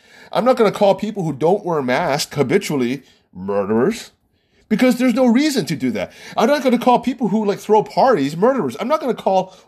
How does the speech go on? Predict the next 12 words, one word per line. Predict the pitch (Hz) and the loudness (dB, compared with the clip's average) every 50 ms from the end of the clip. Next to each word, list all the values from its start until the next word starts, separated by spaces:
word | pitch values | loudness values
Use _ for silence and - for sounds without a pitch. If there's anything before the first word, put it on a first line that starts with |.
| _ - | _ 0
Obama | 175 160 139 123 110 156 160 165 190 190 165 139 120 107 101 - _ _ _ - | 0 0 0 -2 0 2 4 4 4 2 0 -2 -4 -4 -6 -12 _ _ _ -8
a | 135 131 | -6 -4
murderer | 123 120 127 156 180 156 127 107 104 135 165 - _ _ _ _ - | -2 0 0 0 0 0 -2 -2 -4 -4 -6 -8 _ _ _ _ -2
or | - 151 - | 0 2 4
even | 226 247 240 254 | 4 2 4 4
a | 233 | 2
super | 175 - - 262 277 - - 165 | 2 2 0 -4 -2 -2 -2 -4
spreader | - - - 127 107 87 78 69 - _ _ _ _ _ _ | -4 -4 -6 -4 -4 -4 -4 -8 -12 _ _ _ _ _ _
or | 135 151 - | 0 2 2
anything | 190 233 269 294 262 - 147 117 | 2 2 2 2 0 0 -2 -4
like | 104 98 95 87 - | -4 -4 -6 -6 -6
that. | 98 78 71 - - _ | -8 -8 -8 -8 -10 _